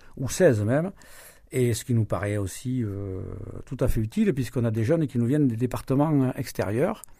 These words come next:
parce que la, la formation au C F A de Tarbes est reconnue aussi comme une formation de qualité. Alors, si nous communiquons aujourd'hui sur ce métier-là, spécifiquement, c'est aussi pour qu'en amont aussi, les jeunes puissent se préparer à intégrer cette formation. Voilà,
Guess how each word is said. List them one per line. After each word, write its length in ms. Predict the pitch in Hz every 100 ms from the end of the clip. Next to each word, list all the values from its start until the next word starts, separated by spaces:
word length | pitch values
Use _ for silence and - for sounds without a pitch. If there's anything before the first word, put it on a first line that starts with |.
| - -
parce 160 | - 104
que 100 | 143
la, 140 | 127
la 120 | 117
formation 520 | 113 127 120 113 180 190 - - -
au 100 | 160
C 200 | - 143
F 80 | 127
A 40 |
de 100 | 110
Tarbes 260 | 104 - 165
est 80 | 131
reconnue 320 | 120 135 170
aussi 200 | 131 160
comme 140 | 147
une 80 | 131
formation 300 | 113 113 170
de 80 | 151
qualité. 420 | 131 120 113 107 - - - - -
Alors, 320 | - 123 107 -
si 200 | - 131
nous 80 | 135
communiquons 520 | 147 147 139 143 135
aujourd'hui 500 | 123 117 113 120 123
sur 360 | 113 - 104 -
ce 160 | -
métier-là, 560 | 117 113 - 117 175 196 - - - - -
spécifiquement, 680 | - - 123 131 127 123 175
c'est 240 | 202 160 147
aussi 320 | 143 - 175
pour 220 | 156 139
qu'en 200 | - 139
amont 340 | 147 151 202 208
aussi, 260 | 123 180 196
les 120 | 143
jeunes 200 | 160 170
puissent 200 | 147 -
se 60 |
préparer 520 | 135 135 117 113 151 190
à 60 |
intégrer 420 | 139 127 127 143
cette 180 | 135 156
formation. 480 | 139 135 120 113 120
Voilà, 220 | 110 104